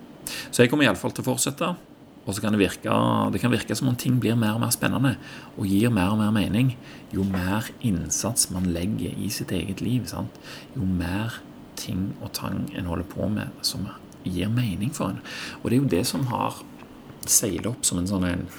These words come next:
en av de kraftigste årsakene til at en har et lykkelig liv, det er at en er god på noe, og at en vet om detaljene i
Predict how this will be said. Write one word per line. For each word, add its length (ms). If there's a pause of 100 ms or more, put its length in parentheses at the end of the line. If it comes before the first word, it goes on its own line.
(440)
en 200
av 40
de 140 (800)
kraftigste 560
årsakene 600
til 340 (1600)
at 160
en 160
har 100
et 140
lykkelig 260
liv, 200 (480)
det 80
er 60
at 100
en 80
er 120
god 200 (100)
på 100
noe, 280 (200)
og 120
at 120
en 140
vet 440 (180)
om 280 (600)
detaljene 720 (320)
i 340